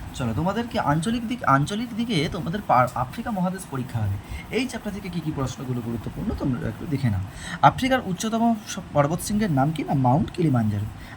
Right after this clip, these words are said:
আফ্রিকার দীর্ঘতম নদীর নাম কি? না নীল নদ। আফ্রিকার বৃহত্তম মরুভূমির নাম কি? না সাহারা মরুভূমি। এশিয়া ও আফ্রিকার মাঝে কি রয়েছে? লোহিত সাগর এবং সুয়েজ খাল। তারপরে রয়েছে ইউরোপ ও আফ্রিকার মাঝে কি রয়েছে? জিব্রাল্টার প্রণালী রয়েছে। পৃথিবীর কোথায় প্রথম মানুষের উদ্ভব,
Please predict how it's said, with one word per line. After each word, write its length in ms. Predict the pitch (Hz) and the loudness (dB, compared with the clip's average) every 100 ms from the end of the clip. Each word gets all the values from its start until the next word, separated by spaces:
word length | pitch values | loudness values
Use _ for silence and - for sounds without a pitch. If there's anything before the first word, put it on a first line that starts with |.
| 143 | 4
আফ্রিকার 340 | 156 247 240 | 4 4 4
দীর্ঘতম 400 | 156 185 240 240 | 4 4 4 4
নদীর 220 | 233 233 | 4 4
নাম 200 | 220 220 | 4 2
কি? 100 | 240 | 2
না 100 | 262 | 2
নীল 340 | 180 156 147 113 | 6 8 8 6
নদ। 80 | 101 - - - | 0 -6 -10 -4
আফ্রিকার 280 | 127 175 160 | -2 0 0
বৃহত্তম 440 | 110 139 151 226 | 0 0 2 2
মরুভূমির 420 | 214 208 214 220 | 4 4 4 4
নাম 200 | 202 214 | 4 2
কি? 100 | 220 | 2
না 100 | 247 | -2
সাহারা 360 | 247 131 123 147 | -2 4 6 6
মরুভূমি। 360 | 196 208 202 220 - - | 6 4 4 0 -6 -4
এশিয়া 300 | 135 139 240 | -2 -2 0
ও 80 | 233 | 2
আফ্রিকার 480 | 220 165 - 214 220 | 6 4 2 -2 2
মাঝে 200 | 208 214 | 4 4
কি 160 | 214 220 | 0 0
রয়েছে? 300 | 226 226 262 - | 0 -2 -6 0
লোহিত 240 | 139 151 | 2 2
সাগর 280 | - 202 - | 0 -4 -4
এবং 180 | - 139 | -2 0
সুয়েজ 320 | 139 123 104 | 0 -2 -4
খাল। 140 | - 101 - - - - | -4 -6 -6 -8 -12 4
তারপরে 260 | 156 170 240 | 6 6 4
রয়েছে 300 | 269 262 190 | 0 0 -2
ইউরোপ 340 | 180 214 254 262 | 0 0 0 6
ও 20 | |
আফ্রিকার 420 | 220 214 220 233 | 6 6 2 4
মাঝে 200 | 226 226 | 4 4
কি 160 | 220 226 | 0 -2
রয়েছে? 280 | 240 240 302 | -2 -4 -2
জিব্রাল্টার 500 | 151 131 147 147 151 | 0 6 6 6 0
প্রণালী 320 | 127 117 151 | 2 2 2
রয়েছে। 360 | 139 104 - 101 - - | 0 -2 -4 -10 -14 -4
পৃথিবীর 300 | 175 233 262 | 0 2 0
কোথায় 300 | - 240 214 | 0 4 6
প্রথম 260 | 175 170 196 | 4 0 4
মানুষের 340 | 147 160 208 | 4 4 -2
উদ্ভব, 240 | 214 202 | -6 -6